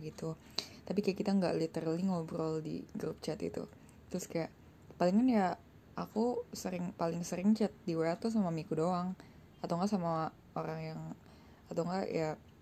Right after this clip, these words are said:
sama supir aku kan, kayak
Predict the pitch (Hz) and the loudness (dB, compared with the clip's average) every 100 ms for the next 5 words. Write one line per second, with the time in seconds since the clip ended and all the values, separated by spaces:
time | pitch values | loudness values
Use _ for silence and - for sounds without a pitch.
0 | - - - - - - - - 175 165 | -18 -18 -20 -20 -20 -18 -8 0 0 2
1 | 165 - - - - - 180 180 170 165 | 0 -2 -10 -20 -20 -6 0 2 2 0
2 | 175 170 165 160 165 170 156 151 | -2 -2 0 0 -2 -4 -4 -4